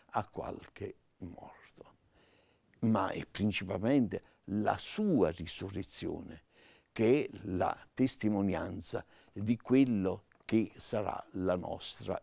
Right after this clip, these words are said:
vita futura. Il Catechismo della Chiesa Cattolica ci parla che è per colpa del diavolo che è entrata la morte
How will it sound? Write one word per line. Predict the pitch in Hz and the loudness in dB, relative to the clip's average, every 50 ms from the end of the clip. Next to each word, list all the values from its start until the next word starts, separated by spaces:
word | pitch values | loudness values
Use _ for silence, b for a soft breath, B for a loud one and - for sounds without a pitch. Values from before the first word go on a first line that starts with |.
| _ - | _ -14
vita | - 82 95 98 104 101 90 - - - 85 - - _ _ | -12 -8 -4 -2 -2 -2 -2 -4 -8 -12 -12 -12 -12 _ _
futura. | - - 104 92 - - 90 - - - - - - - _ B B B B B B B B | -12 -10 -10 -10 -10 -12 -14 -14 -14 -16 -18 -18 -18 -18 _ B B B B B B B B
Il | B 113 - | B -4 0
Catechismo | - 135 131 139 127 - 156 151 - 151 143 139 | 2 2 2 2 2 0 0 0 2 2 4 6
della | 135 131 127 123 | 6 4 4 2
Chiesa | - - 123 - - 117 | 0 0 0 2 0 0
Cattolica | - 127 120 - - 135 139 143 139 135 120 - 110 92 - b b b b b | 0 0 -4 -2 4 6 6 6 6 4 2 2 0 -2 -2 b b b b b
ci | - - 127 110 | 2 2 4 4
parla | - 117 131 135 131 123 131 123 117 104 101 95 - _ b b b b b b b b b - | 4 2 2 2 2 2 2 2 2 2 0 -2 -6 _ b b b b b b b b b -2
che | - 123 139 143 | 4 6 6 6
è | 135 | 6
per | 143 - - 143 139 123 - - | 4 4 8 8 8 8 8 -4
colpa | - - 175 185 180 170 156 - - 131 135 | 2 8 10 10 10 10 8 6 4 2 4
del | 131 131 131 123 110 | 4 6 4 4 4
diavolo | 107 117 143 156 151 127 98 80 80 82 80 80 82 _ b b b b b | 4 4 4 4 4 2 2 4 4 4 2 2 -2 _ b b b b b
che | - - 104 | 0 4 4
è | 107 | 6
entrata | 107 107 104 90 - 95 92 90 92 - - 107 | 6 6 2 0 0 2 2 2 2 0 -4 -4
la | 110 107 98 | -2 -2 -2
morte | 98 85 87 92 98 92 - - - _ - 104 101 98 - | 0 0 0 0 0 -2 -6 -14 -20 _ -6 -6 -6 -6 -6